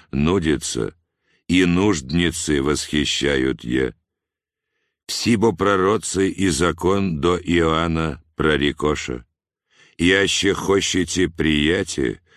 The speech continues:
то и есть Илия, хотя и прийти. Имеей уши слышите, да слышит.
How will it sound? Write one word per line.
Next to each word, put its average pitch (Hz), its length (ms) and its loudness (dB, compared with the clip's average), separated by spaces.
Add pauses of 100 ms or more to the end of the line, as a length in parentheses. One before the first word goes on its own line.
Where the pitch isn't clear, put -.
(260)
то 101 180 2
и 110 80 4
есть 101 640 0
Илия, 90 680 2 (400)
хотя 78 460 0
и 78 100 2
прийти. 73 840 -4 (1080)
Имеей 98 800 2
уши 92 440 0
слышите, 78 880 0 (220)
да 65 200 -2
слышит. 67 600 -4